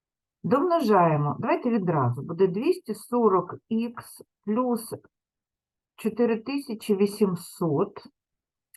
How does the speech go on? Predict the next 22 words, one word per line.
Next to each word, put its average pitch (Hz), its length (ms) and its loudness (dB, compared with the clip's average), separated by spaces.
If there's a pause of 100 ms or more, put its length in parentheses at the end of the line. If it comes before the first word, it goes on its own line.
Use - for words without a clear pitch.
мінус 190 640 4
двісті 196 460 -4
сорок 175 600 0 (400)
х - 180 -18
дорівнює 175 840 0
х 220 380 -4
квадрат 190 760 0
плюс 233 340 -4
двадцять 202 600 -6 (320)
х. 151 320 -12 (680)
Переносимо 247 640 2
все 262 260 -6
в 277 80 -10
той 226 240 0
бік, 180 400 -4
двісті 202 340 -2
сорок 165 480 -2
знищилися. 208 960 -2 (840)
Х - 140 -12
квадрат 196 600 2 (100)
плюс 226 320 -2
двадцять 208 680 0